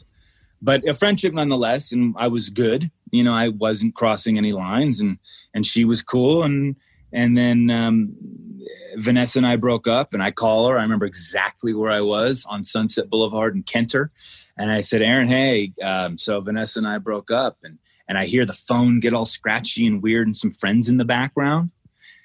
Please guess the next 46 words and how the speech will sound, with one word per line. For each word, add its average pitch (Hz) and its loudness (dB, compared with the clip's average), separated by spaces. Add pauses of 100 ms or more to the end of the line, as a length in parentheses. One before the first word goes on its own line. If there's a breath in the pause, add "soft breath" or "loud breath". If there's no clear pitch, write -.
(280 soft breath)
And, 117 4
uh, 104 0 (760)
she - -2
says, 110 -2 (140)
"Oh 120 2
my 113 4
God, 107 2
well, 104 0
um, 101 0
I 101 -4
have 101 -2
a 98 0
boyfriend 95 -2
now." 76 -8 (180)
And 90 -4 (460)
that 110 0
scratchiness 143 0
was 110 -4
her 120 -2
telling 123 2
her 107 -4
girlfriends, 110 0
"Oh 101 -10
my 101 -8
God, 95 -4
Oliver 90 -4
just - -8
broke - -10
up - -20
with - -20
Vanessa, 87 -6
or 85 -8
they 92 -6
broke 87 -6
up. 87 -4
And 92 -6 (200 loud breath)
what 131 4
am 107 4
I 101 0
supposed - -4
to 101 0
do?" 95 -2 (400 soft breath)
She - 2
had 110 4
a 107 2
boyfriend. 101 0